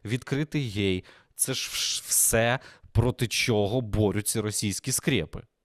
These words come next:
Так? Ну, все, проти чого борються російські скрепи. І тут раптом в дев'ятнадцятому році, е, людина починає працювати в структурі, е,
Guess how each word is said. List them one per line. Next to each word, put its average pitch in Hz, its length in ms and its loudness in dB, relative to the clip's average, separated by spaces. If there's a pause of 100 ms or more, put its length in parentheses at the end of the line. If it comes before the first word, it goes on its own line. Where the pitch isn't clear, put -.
(140)
Так? 123 280 2
Ну, 123 160 4
все, - 380 6
проти 104 260 0
чого 131 260 0
борються 113 360 2
російські 113 340 -2
скрепи. - 260 -4 (220)
І 135 120 4
тут 170 320 2
раптом 135 360 4
в 160 40 -4
дев'ятнадцятому 117 640 -2
році, 175 320 0 (240)
е, 120 200 6
людина 123 340 2
починає 117 360 -2
працювати 110 540 0
в - 60 -8
структурі, 113 640 -2
е, 95 100 0